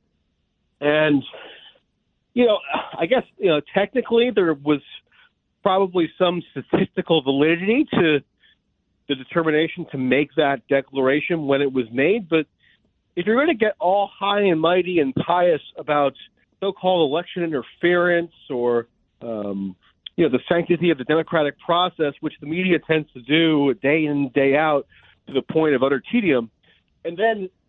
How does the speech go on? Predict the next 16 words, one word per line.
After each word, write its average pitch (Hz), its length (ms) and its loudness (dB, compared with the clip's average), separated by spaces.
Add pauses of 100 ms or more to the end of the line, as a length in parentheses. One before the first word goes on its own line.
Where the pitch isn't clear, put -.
(440)
they 175 120 0
have 170 420 0 (280)
no 185 320 0 (120)
qualm 123 520 -2 (680)
about, 165 500 0 (720)
uh, 104 180 -8 (200)
forcibly 202 720 2
interceding 190 960 0 (680)
in 180 380 2
the 175 80 2
middle 208 480 2
of 165 320 0
a 143 80 -2
very 226 400 0
consequential 175 680 -2
democratic 165 720 -2